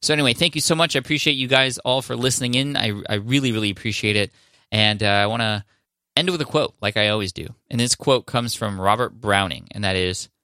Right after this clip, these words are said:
"Ah, but a man's reach should exceed his grasp.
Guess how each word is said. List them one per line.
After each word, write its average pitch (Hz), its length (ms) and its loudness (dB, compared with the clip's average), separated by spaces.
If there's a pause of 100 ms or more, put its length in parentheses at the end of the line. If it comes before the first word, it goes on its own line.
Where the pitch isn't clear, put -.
(760)
"Ah, 143 420 -4 (300)
but 131 100 -2
a 139 60 -2
man's 170 520 -2
reach 139 540 -2
should 127 240 -2
exceed 196 640 -2
his 107 240 0
grasp. - 440 -8